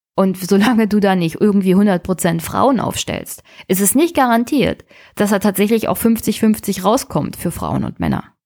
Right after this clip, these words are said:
Das ist bei dem Ganzen auch nicht diskutiert worden. Dass das eigentlich, diese Wahlliste eine reine Symbolik ist, die dazu führt, dass die Wahrscheinlichkeit, dass mehr Frauen im Parlament sind,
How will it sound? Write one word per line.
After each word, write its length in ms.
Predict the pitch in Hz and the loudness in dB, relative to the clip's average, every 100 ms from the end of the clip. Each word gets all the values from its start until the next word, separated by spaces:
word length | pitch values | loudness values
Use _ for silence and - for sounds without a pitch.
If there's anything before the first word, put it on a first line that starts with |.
| _ _ _ _ _ - _ - | _ _ _ _ _ -20 _ -4
Das 140 | 196 | -2
ist 140 | 202 - | 0 0
bei 100 | 202 | 0
dem 160 | 202 | 2
Ganzen 280 | 196 202 220 | 2 0 0
auch 160 | - 247 | 2 4
nicht 220 | 226 - | 2 0
diskutiert 480 | - 160 - 151 151 | -6 -8 -6 -8 -6
worden. 220 | 139 - - - | -6 -8 -14 -10
Dass 140 | - - | -4 -2
das 120 | 196 | 0
eigentlich, 400 | 170 214 220 - | 0 0 -2 -6
diese 340 | - 202 190 180 | -10 -4 -2 0
Wahlliste 500 | 196 233 220 214 202 | 2 2 2 0 0
eine 220 | 196 180 | -2 0
reine 320 | 190 233 262 | 0 4 4
Symbolik 540 | 226 220 240 254 160 - | 4 2 2 2 0 -2
ist, 280 | 156 - - _ - _ _ _ _ | -4 -6 -14 _ -20 _ _ _ _
die 100 | 202 | 0
dazu 300 | 196 180 180 | 2 2 -4
führt, 520 | - 247 262 269 269 _ _ _ _ _ _ _ _ | -4 0 4 2 0 _ _ _ _ _ _ _ _
dass 220 | - 226 | -2 0
die 100 | 254 | 2
Wahrscheinlichkeit, 960 | 247 254 294 330 320 - 208 170 170 - _ | 0 2 2 4 4 2 0 0 -2 -8 _
dass 260 | - 196 190 | -4 -2 2
mehr 160 | 196 185 | 2 2
Frauen 300 | - 185 185 | 2 0 2
im 80 | |
Parlament 500 | 180 180 170 165 156 | 2 2 2 2 0
sind, 260 | 156 156 | 0 -4